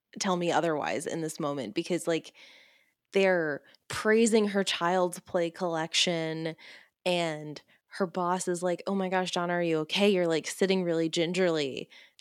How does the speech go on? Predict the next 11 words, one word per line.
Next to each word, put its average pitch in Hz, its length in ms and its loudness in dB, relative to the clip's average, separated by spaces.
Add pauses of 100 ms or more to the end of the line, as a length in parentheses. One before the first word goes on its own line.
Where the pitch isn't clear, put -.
(120)
And 180 220 2
then 165 520 -4 (180)
her 170 640 -2
coworker, 196 760 2
whose 165 220 -2
name 180 300 0
I 165 100 -4
didn't 185 240 0
write 175 240 0
down 165 280 2
here, - 800 -4